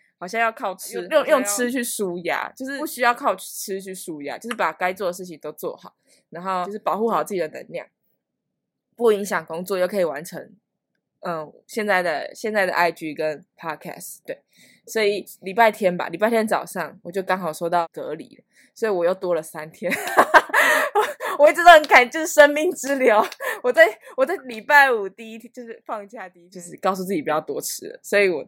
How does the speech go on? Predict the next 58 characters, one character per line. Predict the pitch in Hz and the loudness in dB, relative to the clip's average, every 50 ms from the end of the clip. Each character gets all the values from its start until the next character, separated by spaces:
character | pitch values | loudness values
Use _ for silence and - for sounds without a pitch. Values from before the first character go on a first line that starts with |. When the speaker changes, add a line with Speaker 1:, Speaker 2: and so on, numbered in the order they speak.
| _ _ _ | _ _ _
Speaker 1:
从 | _ _ - - 160 156 156 | _ _ -20 -18 -18 -18 -18
礼 | 156 | -20
拜 | 165 185 180 180 | _ -20 -20 -20
六 | 180 175 139 | _ -20 -20
啦， | _ _ _ | _ _ _
礼 | _ 175 | _ _
拜 | 175 196 202 | -20 -20 -20
六 | 220 214 | -20 -20
就 | 202 202 190 | -20 -20 -20
开 | _ 190 180 | _ -20 -20
始 | 185 _ 160 | -20 _ _
就 | _ _ 165 | _ _ _
是 | 165 170 165 - _ _ _ _ _ _ | _ -20 -20 -20 _ _ _ _ _ _
规 | - 262 262 | -8 -8 -8
律 | 294 302 | -8 -8
的 | 262 233 220 | -10 -10 -12
吃， | 220 - - 269 240 233 254 254 _ _ _ _ _ _ _ _ _ | -12 -14 -14 -14 -14 -16 -16 -20 _ _ _ _ _ _ _ _ _
然 | - 202 208 208 | -12 -10 -8 -6
后 | 240 269 277 269 - _ _ _ _ _ _ _ _ | -4 -4 -4 -4 -6 _ _ _ _ _ _ _ _
图 | - 277 285 | -10 -8 -4
文 | 311 320 311 294 277 | 0 2 4 4 6
我 | 294 311 | 6 6
也 | 294 | 6
是 | 254 277 302 | 4 2 -4
噼 | - - 330 | -8 -8 -8
里 | 302 302 | -8 -6
啪 | 285 277 285 | -4 0 2
啦 | 311 302 247 | 2 2 2
一 | 262 | 0
下 | - - 294 | -2 -2 0
就 | 294 302 | 0 -2
做 | - - - 277 | -2 0 0 0
很 | - - 226 196 226 | 0 0 -2 -4 -2
多 | - 247 262 | 0 0 0
出 | 277 - - - 311 294 | 0 0 -2 -4 -2 2
来。 | 294 226 190 226 | 2 2 2 0
我 | 220 247 | -2 -4
天， | - - - - - - _ _ _ - - - - - - | -6 -10 -12 -12 -12 -12 _ _ _ -2 0 2 2 2 2
我 | - 277 | 2 2
刚 | 247 311 359 | 4 4 4
刚 | 349 330 - | 2 2 0
看， | - 427 330 254 | -2 -2 -2 0
我 | 196 | -2
刚 | 190 - 320 | -4 -6 -8
刚 | 302 285 | -8 -8
看 | - 370 269 | -6 -6 -6
我 | 220 202 | -4 -4
的 | 185 | -6
那 | 190 240 | -6 -6
个 | 240 | -8
图 | 240 - - 190 185 | -10 -10 -12 -10 -8
文， | 180 175 175 | -8 -8 -10
至 | 180 254 | -12 -14
少 | 226 - 190 156 151 151 - _ _ _ _ _ _ _ _ _ _ - | -12 -8 -8 -8 -10 -12 -18 _ _ _ _ _ _ _ _ _ _ -10
三 | - - 233 233 233 | -4 -2 -2 -2 -2
十 | 226 233 | -4 -10
几 | 233 - 220 185 180 | -10 -12 -14 -14 -12
张， | - - 233 220 214 | -2 4 4 6 6